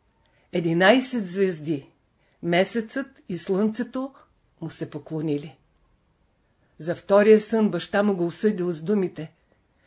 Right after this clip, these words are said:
„Нима ти допущаш, че аз, майка ти и братята ти ще дойдем да ти се поклоним до земята?“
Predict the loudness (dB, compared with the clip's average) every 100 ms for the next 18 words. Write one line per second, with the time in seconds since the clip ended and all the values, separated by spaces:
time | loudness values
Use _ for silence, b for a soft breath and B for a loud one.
0 | b 0 4 4 2 2 2 2 -2 -2
1 | -6 -8 -10 -4 -2 -2 -4 -12 -20 _
2 | _ _ -2 2 2 0 -6 -6 -6 0
3 | 0 0 -2 -4 -8 -12 -20 _ _ -6
4 | -4 2 2 4 0 0 -6 -10 -10 -10
5 | -10 -6 -2 0 -2 -4 -4 -2 -2 -6